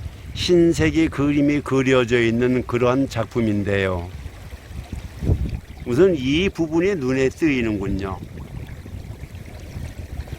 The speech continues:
밤하늘에 둥근 달로 보이지 않나요? 이 둥근 달의 위치가 중앙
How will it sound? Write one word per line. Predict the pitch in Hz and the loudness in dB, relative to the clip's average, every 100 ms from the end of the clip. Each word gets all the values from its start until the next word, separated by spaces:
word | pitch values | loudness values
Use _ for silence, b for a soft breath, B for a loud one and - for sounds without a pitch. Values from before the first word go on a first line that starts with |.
| - - - - - - - - - - - - - - - | -12 -14 -14 -16 -16 -16 -16 -16 -16 -16 -16 -16 -10 -4 -2
밤하늘에 | - 135 139 147 147 160 175 - | 2 6 6 6 2 2 -2 -4
둥근 | 143 143 135 147 143 | -2 0 0 0 2
달로 | 131 131 135 | 0 0 0
보이지 | 135 127 135 | 0 0 0
않나요? | 135 120 107 101 113 127 - - - - - - - - - B B B B B | 0 0 0 -2 -4 -8 -16 -20 -20 -20 -20 -20 -18 -18 -18 B B B B B
이 | - 151 156 - | 0 4 4 4
둥근 | 143 165 175 196 202 | 4 6 6 4 2
달의 | - 131 175 170 | 0 2 4 2
위치가 | 123 - - 147 156 101 85 - - - - - - - - - - - - - | 0 -4 -4 2 2 0 -8 -14 -18 -18 -20 -20 -20 -20 -20 -20 -18 -14 -14 -8
중앙 | - 151 165 170 180 190 185 | 2 6 6 6 4 2 -2